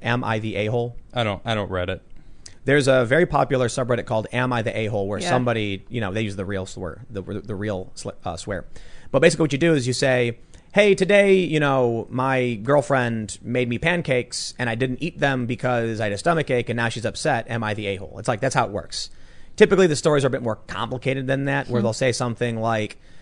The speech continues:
Speaker 1: "I bought tickets to an island vacation without consulting my wife. It was a surprise. Then it turns out she really hates,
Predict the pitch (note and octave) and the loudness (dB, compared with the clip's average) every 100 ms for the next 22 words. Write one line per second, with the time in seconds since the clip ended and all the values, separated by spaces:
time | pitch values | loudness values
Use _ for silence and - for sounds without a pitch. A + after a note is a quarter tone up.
0 | - B2+ A2+ B2 A#2 C3 A#2+ A#2 - B2+ | -4 0 4 4 4 0 -2 -2 -2 0
1 | A#2 A2+ A#2 A#2+ A2+ G#2+ A#2+ A2 A2 A2 | 0 0 0 0 -2 -2 -4 -2 -2 -2
2 | A#2+ G#2 A2 G#2+ G#2 G#2+ C#3+ B2 G#2+ F#2 | -2 -4 -4 -4 -4 0 0 -2 -6 -6
3 | - C3+ B2+ B2+ B2 A2+ - - - A#2 | -4 0 2 2 0 -2 -8 -14 -6 -2
4 | A#2+ - B2 A2 A2+ A2 G#2+ - G#2 A#2+ | -2 -2 -2 0 0 0 -2 -4 -4 -2
5 | A2+ F#2+ A#2+ B2 A2 - - | -2 -2 -4 -4 -4 -6 -8